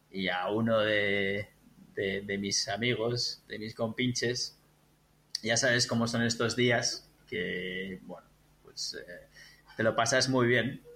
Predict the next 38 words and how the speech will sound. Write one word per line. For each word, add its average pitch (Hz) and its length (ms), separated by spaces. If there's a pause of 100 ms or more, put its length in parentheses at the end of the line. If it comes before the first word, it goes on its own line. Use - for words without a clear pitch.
(140)
te 104 80
lo 101 140
pasas 120 280
muy 127 140
bien 143 200
y 123 160
tienes, 127 640 (120)
pues, - 280
ciertos 117 420
cánticos. 117 680 (460)
Y 107 100
aquí 107 200
el 113 140
cántico 123 420
fue, 123 800 (580)
bueno, 95 220 (160)
yo, 104 160
para 117 180
mí 131 160
era 135 240
el, 113 140
el 117 100
mejor 131 300
cántico 139 420
que 131 60
ha 123 40
habido 123 160
para 117 180
Xavi 110 240
Prieto, 110 260
que 113 120
es - 360
"Ni 117 260
Cruyff 156 440
ni 120 200
Pelé, 117 480 (840)
X 120 480
P". 90 220